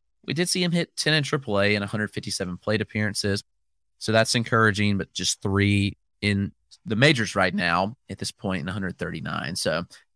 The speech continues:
like I said, the contact's really good. He's gonna hit for good average, but the power, you know, maybe twenty-five, which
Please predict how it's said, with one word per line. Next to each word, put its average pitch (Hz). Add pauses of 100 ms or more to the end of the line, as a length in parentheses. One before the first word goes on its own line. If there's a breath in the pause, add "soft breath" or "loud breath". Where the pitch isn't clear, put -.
(140)
like 123
I -
said, 120
the 110
contact's 151
really 151
good. 143
He's 120
gonna 135
hit 139
for 131
good 120
average, 117
but 101
the -
power, 104 (200)
you -
know, 90
maybe 101
twenty-five, 107
which -